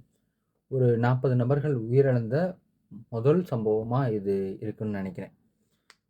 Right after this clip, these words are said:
அதுக்கு ஏற்கனவே நான் ஒரு வீடியோ போட்டிருந்தேன். நிறைய ஒரு கேள்விகள்லாம் எழுப்பி,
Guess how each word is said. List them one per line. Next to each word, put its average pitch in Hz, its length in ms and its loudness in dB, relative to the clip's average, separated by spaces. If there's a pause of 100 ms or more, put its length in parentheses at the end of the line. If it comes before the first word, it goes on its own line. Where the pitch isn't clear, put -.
(260)
அதுக்கு 165 340 0
ஏற்கனவே 180 400 2
நான் 170 120 2
ஒரு 117 200 0
வீடியோ 139 260 0
போட்டிருந்தேன். 123 580 -4
நிறைய 127 440 2
ஒரு 113 560 0
கேள்விகள்லாம் 120 560 0
எழுப்பி, 107 540 -4